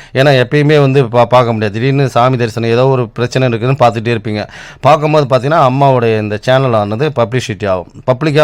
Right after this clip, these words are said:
வரும்போது தான் அப்ப தான் தெரிய வரும், ஓ ஏதோ அம்மா வந்து நமக்கு ஒரு தீர்வு கொடுக்க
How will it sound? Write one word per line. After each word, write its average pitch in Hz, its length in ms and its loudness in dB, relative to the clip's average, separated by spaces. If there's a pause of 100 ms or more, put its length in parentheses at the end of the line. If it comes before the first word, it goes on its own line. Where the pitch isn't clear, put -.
வரும்போது 127 360 2
தான் 143 120 4
அப்ப 131 160 -4
தான் 123 160 -2
தெரிய 110 180 -2
வரும், 101 280 -6
ஓ - 20 0 (240)
ஏதோ 120 160 -2 (160)
அம்மா 117 260 0
வந்து 117 160 -2 (400)
நமக்கு 131 260 2
ஒரு 110 140 0
தீர்வு 143 240 2
கொடுக்க 120 220 -2